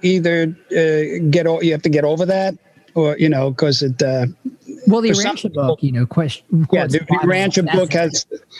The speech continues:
Speaker 1: yeah, it need, you know, spiritual truths need to be delivered in some way.
Speaker 2: Right.
Speaker 1: And,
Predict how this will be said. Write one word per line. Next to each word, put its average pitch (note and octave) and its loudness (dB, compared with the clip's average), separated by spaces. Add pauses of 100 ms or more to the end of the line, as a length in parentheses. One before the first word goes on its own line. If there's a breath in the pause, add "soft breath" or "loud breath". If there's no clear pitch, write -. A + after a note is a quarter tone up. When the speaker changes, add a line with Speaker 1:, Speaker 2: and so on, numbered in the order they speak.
(280 loud breath)
Speaker 1:
yeah, D#3+ 4
it F3 2
need, G#3+ 2
you G#3+ 4
know, F3+ 2
spiritual A3 0
truths - 0
need F#3 2
to F3 2
be D3+ 2
delivered D3+ 0
in A#2+ 0
some D#3 0
way. B2 -2 (280 loud breath)
Speaker 2:
Right. G#2+ -4
Speaker 1:
And, D3 2